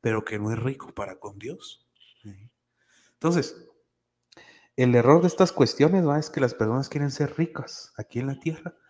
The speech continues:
pero no buscan ser ricas para con Dios. Pueden estar engañadas. No, mejor quitemos el pueden. Están engañadas.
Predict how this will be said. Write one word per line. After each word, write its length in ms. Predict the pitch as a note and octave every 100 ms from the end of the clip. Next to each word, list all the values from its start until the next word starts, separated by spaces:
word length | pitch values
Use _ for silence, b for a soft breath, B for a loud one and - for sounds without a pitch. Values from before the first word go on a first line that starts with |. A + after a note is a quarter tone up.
| b _
pero 220 | G#2 G#2+
no 140 | A2
buscan 340 | A2+ B2 - A2+
ser 240 | A2+ A2+
ricas 320 | A#2+ - G#2+
para 240 | - G2+ -
con 220 | - G2
Dios. 420 | G#2 C#3 - - _ _ _ _ b b b _ _ _ _
Pueden 320 | - C#3+ E3 D3+
estar 320 | C3+ C#3 C3+
engañadas. 840 | D3+ C3+ B2+ C3+ E3+ B3 - - _ _ _ _ _ _ _ _ -
No, 160 | D#3
mejor 380 | G#2+ A2 - D#3+
quitemos 400 | A#2+ - F3+ E3
el 140 | A2
pueden. 240 | - D#3+ C3+
Están 340 | G#2+ - D3 G3
engañadas. 680 | F#3 A2+ A2 B2+ - -